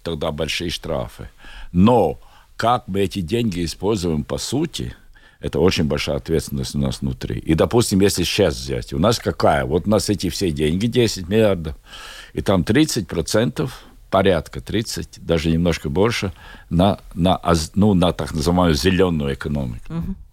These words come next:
Speaker 1: Восстанавливаем э-, э-, энергетику, зелёную экономику. И двадцать процентов там на дигитализацию.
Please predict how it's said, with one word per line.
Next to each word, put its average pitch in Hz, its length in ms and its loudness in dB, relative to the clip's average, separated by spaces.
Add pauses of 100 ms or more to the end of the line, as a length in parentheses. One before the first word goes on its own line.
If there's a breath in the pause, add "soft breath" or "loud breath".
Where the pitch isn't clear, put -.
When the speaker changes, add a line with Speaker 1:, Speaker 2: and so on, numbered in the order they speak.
Speaker 1:
Восстанавливаем 82 640 2
э-, 76 180 0
э-, 69 340 -6
энергетику, 85 720 0 (100)
зелёную 78 360 0
экономику. 64 420 -4 (320 loud breath)
И 107 60 6
двадцать 131 480 4
процентов 95 640 0
там 80 320 2
на 87 100 4
дигитализацию. 80 1160 -2